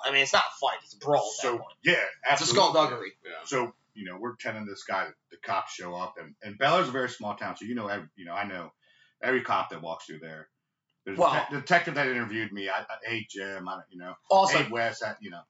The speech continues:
Speaker 1: Also, tell, tell Mike, you, you gotta understand, when you're in Bel Air and you're on one of those bars on Main Street, the police precinct
Speaker 2: Oh, it's right.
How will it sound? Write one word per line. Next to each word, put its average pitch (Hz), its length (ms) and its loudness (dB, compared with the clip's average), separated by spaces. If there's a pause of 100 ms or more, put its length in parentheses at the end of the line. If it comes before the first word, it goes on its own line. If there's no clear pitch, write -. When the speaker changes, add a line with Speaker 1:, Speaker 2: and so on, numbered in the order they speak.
Speaker 1:
Also, 196 300 4
tell, - 460 4 (240)
tell 151 240 6
Mike, - 300 0
you, 110 160 -10 (100)
you 127 160 -4
gotta 139 180 4
understand, 110 560 0
when 113 140 -8
you're 131 180 2
in 151 140 -4
Bel 123 240 4
Air 131 160 2
and 135 100 -2
you're 123 140 -4
on 120 140 -6
one 120 120 -4
of 120 60 -6
those 117 140 -8
bars 117 280 -2
on 113 100 -4
Main 117 200 -10
Street, 175 320 -6 (720)
the 190 160 2
police 254 340 4
precinct 247 540 4
Speaker 2:
Oh, 180 160 8
it's 160 220 0
right. 143 240 6